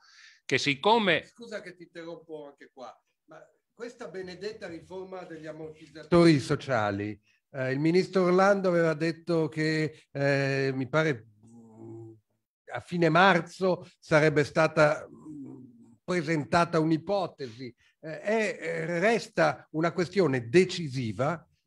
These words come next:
Speaker 2: per la vita di tantissime persone su cui, eh, aleggia il più fitto mistero. Quando, mm, diavolo si capirà qual è questa riforma? Chi sta frenando?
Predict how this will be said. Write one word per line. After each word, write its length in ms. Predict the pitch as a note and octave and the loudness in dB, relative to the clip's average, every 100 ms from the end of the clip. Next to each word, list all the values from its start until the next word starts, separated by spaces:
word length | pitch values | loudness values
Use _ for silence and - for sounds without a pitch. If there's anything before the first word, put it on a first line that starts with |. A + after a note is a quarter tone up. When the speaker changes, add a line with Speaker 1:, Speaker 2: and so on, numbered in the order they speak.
| _ | _
Speaker 2:
per 160 | - A#2+ | -6 -2
la 140 | A#2+ | 0
vita 340 | A#2+ D3 C3 A#2+ | 0 -2 0 -4
di 200 | A2+ - | -4 -6
tantissime 760 | C3+ B2 B2 D#3 C3 C3+ A#2 | -4 -4 -6 -12 -12 -10 -10
persone 800 | A#2 C3+ C3+ D#3 C#3+ D3 F#3+ F3+ _ _ _ _ | -10 -12 -12 -8 -6 -6 -8 -10 _ _ _ _
su 280 | - F3+ | -12 -10
cui, 1080 | - F3+ A3+ B3+ F#3 C#3+ A#2+ B2+ B2+ B2 B2 | -6 -4 -2 -2 -6 -8 -10 -8 -8 -8 -10
eh, 60 | C3 | -6
aleggia 300 | C#3+ D#3+ G3+ | -4 0 0
il 120 | - | -2
più 160 | E3+ C#3+ | -4 -6
fitto 480 | - D#3 E3+ F#3 C#3 | -6 -8 -6 -6 -6
mistero. 800 | G#2 - C#3 C3 A2+ G2 G2+ - | -8 -12 -10 -8 -8 -10 -14 -10
Quando, 540 | F3 F3 E3+ E3+ - _ _ _ F#3 | -8 -6 -6 -6 -8 _ _ _ -20
mm, 260 | E3+ F3 D#3+ _ _ | -20 -20 -20 _ _
diavolo 920 | F3 C3 E3+ E3+ C#3 F#3+ G#3 G#3+ G3 | -20 -20 -20 -18 -6 -2 0 0 -2
si 160 | - E3 | -4 -6
capirà 640 | F#3+ - F3+ F3 C#3 A2 _ _ _ | -6 -2 0 0 0 -6 _ _ _
qual 260 | D3+ C3+ | -2 0
è 100 | C#3 | 0
questa 240 | B2+ B2+ C3+ | -4 -6 -4
riforma? 220 | B2 B2+ | -4 -6
Chi 200 | - A3 | -6 -6
sta 360 | D#3 - D#3+ C3+ | -6 -8 -6 -6
frenando? 920 | - C3 A#2+ G#2+ F#2+ F#2 F#2 F#2+ | -6 -6 -4 -6 -8 -14 -16 -16